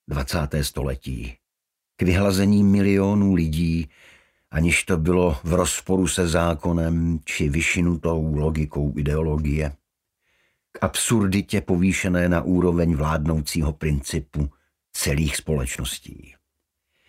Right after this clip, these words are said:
Kdyby bylo dvacáté století podobné tomu devatenáctému, nejspíš by si na Kafku dnes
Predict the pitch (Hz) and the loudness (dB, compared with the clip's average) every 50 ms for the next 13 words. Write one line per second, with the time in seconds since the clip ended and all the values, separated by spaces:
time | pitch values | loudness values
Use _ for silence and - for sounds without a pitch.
0 | _ _ _ _ _ _ - 76 80 98 95 113 110 98 123 123 120 110 110 110 | _ _ _ _ _ _ -4 0 0 2 4 4 4 4 4 4 4 4 2 2
1 | - - 131 127 131 - 147 131 110 - - 117 113 120 - - 113 101 78 - | 2 2 0 0 2 0 0 0 0 0 0 0 0 0 0 2 0 0 2 0
2 | 104 104 110 98 90 104 107 98 90 - - 101 98 98 90 87 82 78 76 90 | -2 0 0 2 2 2 2 2 0 2 2 2 4 4 4 2 2 2 2 2
3 | 101 113 120 - - 113 104 95 78 71 69 - - - - 58 62 60 57 57 | 2 2 0 0 0 0 0 2 2 0 0 -2 -6 -10 -6 -6 -6 -4 -6 -6
4 | 53 57 55 - - _ - - - - - - - - - - 71 85 95 110 | -8 -8 -10 -12 -16 _ -20 -20 -20 -20 -20 -20 -20 -16 -8 -2 0 2 2 2
5 | 104 - - - 123 104 95 92 104 - - - 92 78 78 78 - - 104 90 | 0 -2 -2 -2 -2 0 0 0 -2 -2 -2 -2 -2 -2 -2 -2 -2 -2 -4 -4
6 | - - - - 95 95 92 82 76 80 78 80 80 - - - - - - | -4 -8 -10 -6 -4 -2 -2 0 0 0 0 0 -2 -4 -8 -10 -12 -16 -18